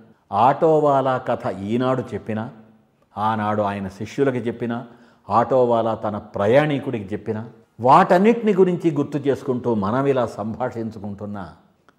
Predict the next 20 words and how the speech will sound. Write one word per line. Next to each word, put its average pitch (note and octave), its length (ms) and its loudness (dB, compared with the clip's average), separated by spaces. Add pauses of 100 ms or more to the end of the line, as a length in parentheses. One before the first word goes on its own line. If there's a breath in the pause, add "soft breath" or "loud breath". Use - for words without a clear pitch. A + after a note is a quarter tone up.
(120)
నెగటివ్ F#3 960 4
స్ప్రెడ్ E3 500 0
చేసేటువంటి C#3+ 920 0
వాళ్ళు D#3 500 0
అనేక D3 400 -4
మంది C3 280 -6
ఉంటారు. F#2 440 -10
వాళ్ళకి A#2+ 420 -6
చేతైంది F3 400 2
అది, A#2+ 220 -2 (280)
వాళ్ళకి C#3 280 0
కావలసింది F3+ 600 2
అది, A#2+ 200 -6 (240 loud breath)
వాళ్ళు D3 200 2
మంచి D3 380 -4
చేయలేరు. G#3 560 2 (320)
అకారణంగా G#3+ 760 6
కానీ G3+ 420 4 (640)
సకారణంగా F3+ 800 6
కానీ D#3 460 2